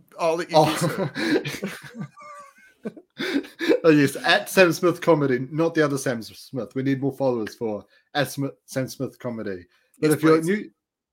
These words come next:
Speaker 2: if you're new to the channel, uh, please hit subscribe. We have recently gone over two K. We are planning on doing something special very, very soon. Um, we've got more content coming out soon for Traders Canada. And if you're a Star Wars fan,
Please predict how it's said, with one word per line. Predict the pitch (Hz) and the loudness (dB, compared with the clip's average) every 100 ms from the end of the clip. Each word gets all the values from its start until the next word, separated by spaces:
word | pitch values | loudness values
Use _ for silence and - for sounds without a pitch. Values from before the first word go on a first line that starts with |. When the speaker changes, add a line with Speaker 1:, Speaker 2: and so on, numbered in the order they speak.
| - | -12
Speaker 2:
if | 135 | -4
you're | 185 | -2
new | 208 | -2
to | - | -2
the | 180 | -4
channel, | 139 - 175 190 202 202 _ - | -4 -4 -2 -2 -4 -6 _ 0
uh, | 127 127 123 | 4 6 4
please | - 170 165 | 4 2 4
hit | 170 - | 0 -2
subscribe. | - 143 - - 147 170 185 | -4 -4 -4 0 4 4 2
We | 143 123 | -2 0
have | 131 113 | 0 0
recently | 143 135 160 | -4 -2 -2
gone | 131 135 131 131 | 0 0 -2 -4
over | 131 135 131 135 127 - _ _ | -4 -2 0 0 0 -6 _ _
two | - 147 | -2 -2
K. | - 139 147 185 | -2 -2 0 0
We | 147 143 | 0 0
are | 135 | 0
planning | - 139 131 | -2 -6 -4
on | 120 | -4
doing | 127 117 | -6 -6
something | 127 117 110 | -10 -12 -12
special | - 117 120 104 95 | -10 -10 -8 -12 -4
very, | 131 139 | 0 2
very | 131 120 113 | 2 0 -2
soon. | 107 - 147 175 190 | -4 -4 -4 -4 -8
Um, | 117 107 104 98 _ _ _ - | -8 -6 -6 -12 _ _ _ -12
we've | 117 | -4
got | 131 120 | -2 -2
more | 131 139 135 | 0 2 0
content | - 131 131 | -4 -6 -6
coming | 131 127 127 | -6 -4 -4
out | 110 | -6
soon | - 135 127 | -6 -6 -6
for | 113 | -12
Traders | - 151 143 135 | -6 -2 -2 -4
Canada. | - 135 135 131 131 131 _ _ _ | -4 -4 0 0 -2 -4 _ _ _
And | 185 220 214 214 - - | 6 6 4 0 -10 -14
if | 131 | 0
you're | 185 | 0
a | |
Star | 165 - 175 | 2 2 4
Wars | 185 175 | 4 2
fan, | - 147 160 220 | -2 0 0 -2